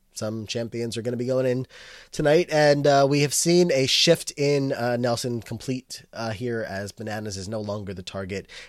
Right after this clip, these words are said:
It's going to be Amber and Chauncey that go in as the main vote. Um, and he says he's praised that this woman is going to forgive him,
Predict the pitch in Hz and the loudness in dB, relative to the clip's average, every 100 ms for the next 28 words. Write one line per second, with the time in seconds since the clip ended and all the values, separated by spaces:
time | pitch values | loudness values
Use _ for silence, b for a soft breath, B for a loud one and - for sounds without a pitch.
0 | - 98 - 101 101 - 110 92 95 95 | -12 -8 -4 -2 -4 -6 -8 -6 -6 -6
1 | 95 135 160 131 131 110 120 110 104 113 | -4 0 2 2 0 -2 -6 -8 -8 -8
2 | 95 90 104 101 98 98 95 95 92 90 | -8 -6 -4 -4 -4 -6 -6 -4 -4 -6
3 | 92 98 147 175 - B B - 98 92 | -10 0 4 6 4 B B -6 -6 -4
4 | 90 87 - - 95 87 - 143 143 131 | -6 -4 -4 -6 -8 -12 0 4 4 2
5 | 127 123 - 117 123 127 120 127 120 120 | -2 -4 -4 -2 0 0 0 -2 -2 -2
6 | - 117 104 127 151 156 139 139 | -6 -8 -2 0 2 2 2 0